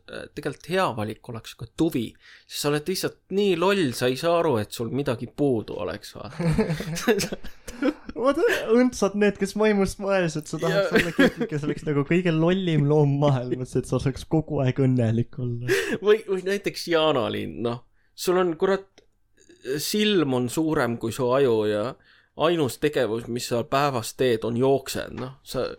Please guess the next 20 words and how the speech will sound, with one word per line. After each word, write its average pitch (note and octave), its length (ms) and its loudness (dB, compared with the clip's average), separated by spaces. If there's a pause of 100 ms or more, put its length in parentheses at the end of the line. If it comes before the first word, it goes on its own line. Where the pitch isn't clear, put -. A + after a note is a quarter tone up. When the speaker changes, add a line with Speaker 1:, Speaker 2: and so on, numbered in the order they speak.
(420)
Speaker 1:
<laughs> - 440 -10
Speaker 2:
Samas, A3+ 600 2 (720)
samas F#3+ 460 0
mõtle, G3+ 420 0
kui F#3 120 -2
lahe C3+ 380 -2
oleks, A#2 380 0
et A#2 180 -6 (760)
sa - 340 -2
oledki D#3 280 0
nii D3 280 -2
loll, C#3 280 2 (280)
et, B2 240 -10 (120)
et A#2+ 220 -4
su A#2 240 -8 (100)
peamine D3+ 640 -2
tegevus A#2 420 -6
päevas A2 340 -6
on A2+ 160 0
jooksmine. A2 540 -4